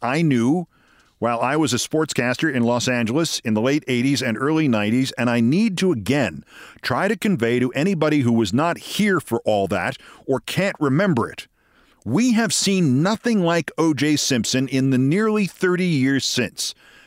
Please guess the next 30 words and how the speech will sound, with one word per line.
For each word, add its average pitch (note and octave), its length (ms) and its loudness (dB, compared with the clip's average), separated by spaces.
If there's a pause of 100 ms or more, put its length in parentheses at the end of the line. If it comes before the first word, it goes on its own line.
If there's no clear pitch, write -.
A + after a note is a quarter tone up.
Nobody, A#2 720 0 (240)
not F#3+ 240 0
even G3 400 0
Trump, - 460 -2 (440)
who C#3+ 140 2
has C#3+ 160 0
gone C#3 320 0
from A#2 260 0 (640)
possibly A#2 540 -2
the B2+ 360 0
most D#3+ 420 0
well-liked D3+ 880 0 (100)
cultural E3+ 560 0
figure B2+ 400 -2
in D3 220 0
the C#3+ 80 0
country, - 420 -2
or F3 60 0
at B2 80 -2
least D3+ 200 0
one E3+ 280 -2
of D#3 100 0
them, E3+ 320 0 (840)
to G3+ 180 0
the D#3 100 0
nation's F3 560 2
number F3+ 440 2
one F#3 340 2
villain B2+ 420 0 (760)
overnight. G#3 720 0